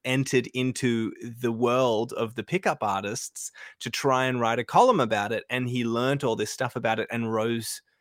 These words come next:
through the ranks and became a really famous international pickup artist. Wow, it's so skeezy thinking back on it. And so now he's doing, now he's got a new project. He's, I mean,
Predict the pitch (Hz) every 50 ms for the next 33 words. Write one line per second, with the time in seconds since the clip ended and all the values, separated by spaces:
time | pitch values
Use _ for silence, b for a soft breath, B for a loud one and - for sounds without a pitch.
0 | _ _ _ _ _ - - - - 131 127 135 139 139 135 117 123 110 101 127
1 | 151 170 131 101 104 - - - 123 123 127 120 127 - - - - 120 120 120
2 | 120 120 120 120 - _ _ _ _ _ _ - 127 127 117 123 127 120 123 120
3 | - - - 117 113 120 120 117 - 127 120 - 120 117 117 120 117 - - 127
4 | 120 120 117 - _ _ _ _ _ _ _ _ _ - - 190 220 - 285 190
5 | 143 - - 107 95 95 90 95 101 - - - - b b b b b b b
6 | b b b b b _ _ - 147 - 151 160 160 170 165 165 151 147 139 -
7 | - 151 147 - - - - 156 147 151 143 139 - - - 139 143 151 139 151
8 | 139 - 143 127 120 127 117 107 131 143 - 165 131 117 - - 135 139 139 -
9 | 156 147 147 151 156 160 165 160 143 - - 156 156 156 156 156 151 147 139 -
10 | _ _ _ _ _ _ _ - 143 143 147 147 147 156 156 156 147 - 160 139
11 | 139 139 139 135 131 - 151 156 147 - 104 69 - - - - - - - -
12 | - 113 151 165 170 143 - - - - 143 143 - 170 175 -